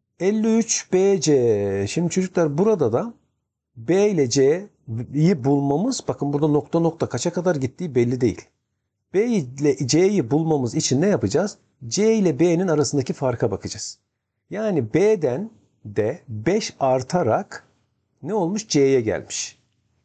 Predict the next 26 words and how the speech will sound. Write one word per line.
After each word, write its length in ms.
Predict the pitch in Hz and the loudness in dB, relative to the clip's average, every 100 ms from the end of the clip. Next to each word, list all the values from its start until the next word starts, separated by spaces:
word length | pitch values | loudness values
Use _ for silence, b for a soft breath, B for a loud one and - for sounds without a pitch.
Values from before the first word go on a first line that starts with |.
| _ | _
Yani 440 | 143 214 247 131 - - 104 | -4 0 2 2 -2 -12 -8
C 500 | 101 151 202 226 - _ _ - | 0 2 2 0 -4 _ _ -20
B'den 840 | 101 120 160 180 143 135 165 240 233 _ _ - | -6 0 2 2 2 0 -2 -4 -8 _ _ -20
beş 580 | 104 143 185 - - _ - | -4 0 0 -2 -12 _ -8
tane 400 | 113 113 196 127 | -4 -2 -2 0
büyükmüş. 600 | 127 123 - - - - _ | 0 0 -6 -12 -12 -14 _
C'den 420 | - 143 143 170 | -2 0 2 2
B'yi 200 | 139 127 | 2 2
çıkardığımızda 640 | 139 - 104 95 110 214 - | 0 0 -2 0 -4 -4 0
beş 180 | 277 - | 0 0
olacak. 380 | 101 - - _ _ _ _ _ - | -2 -6 -14 _ _ _ _ _ -18
İşte 280 | - 226 | -10 -6
burada 340 | 247 214 214 - _ _ | -4 -2 -2 -4 _ _
A 260 | - 175 196 - | -4 0 0 -2
artı 500 | 147 147 139 - 135 | -2 0 -2 -4 -2
C 340 | - 120 107 - | 0 2 2 2
eksi 500 | 135 139 - 175 127 | -2 -2 -2 -2 2
B'yi 360 | 131 127 156 | 4 4 2
bulmak 360 | 127 120 127 - | 0 0 0 -2
için 260 | 113 90 - _ _ | -4 -4 -6 _ _
C'den 540 | - 143 165 208 220 165 | -8 -4 -2 0 0 2
B'yi 300 | 151 160 175 | 2 2 0
çıkardığımızda 880 | - 151 139 135 147 147 143 123 107 | -2 0 0 2 2 2 0 -2 0
beş 220 | 135 - | 0 -2
fark 340 | - 92 - | -4 -6 -6
vardı. 420 | 82 80 170 226 | -8 -4 0 -2